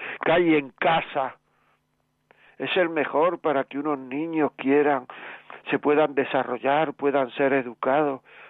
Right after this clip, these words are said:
¿Cuánto haces que no les sonríes a tus hijos al llegar? ¿Cuánto haces que l-, no le dices a tu hijo que lo quieres mucho? Que los niños hasta los cien años necesitan que les digamos que los queremos mucho.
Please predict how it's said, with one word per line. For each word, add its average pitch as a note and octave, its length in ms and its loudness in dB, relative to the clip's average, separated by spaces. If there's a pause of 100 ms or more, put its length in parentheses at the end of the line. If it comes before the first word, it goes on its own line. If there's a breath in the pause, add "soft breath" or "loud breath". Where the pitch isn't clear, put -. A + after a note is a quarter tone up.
(120)
¿Cuánto E3 480 0
haces F#3 360 0
que C3+ 160 -2
no C#3+ 140 2
les E3+ 200 0
sonríes D3+ 720 0
a C#3+ 100 2
tus - 280 -8
hijos E3 320 0
al C#3 100 0
llegar? D#3 560 0 (840 loud breath)
¿Cuánto F3 480 2
haces F#3 360 0 (120)
que D3+ 140 2
l-, C#3 180 0 (1000 loud breath)
no D#3 280 0
le F#3+ 160 4
dices F3 340 0
a D#3+ 80 2
tu D3+ 160 -8
hijo F3 260 -2
que D#3+ 100 -2
lo C#3+ 120 2
quieres E3+ 440 0
mucho? D3+ 600 -4 (360 loud breath)
Que E3 120 2
los C#3+ 180 4
niños F3+ 480 -2
hasta D#3 220 0
los C#3+ 200 -4
cien F#3 280 0
años F3+ 320 0
necesitan E3 600 -2
que E3 120 2
les D#3 160 2
digamos D3+ 400 0
que - 100 -4
los C3 140 -2
queremos D#3+ 380 0
mucho. D3 500 -6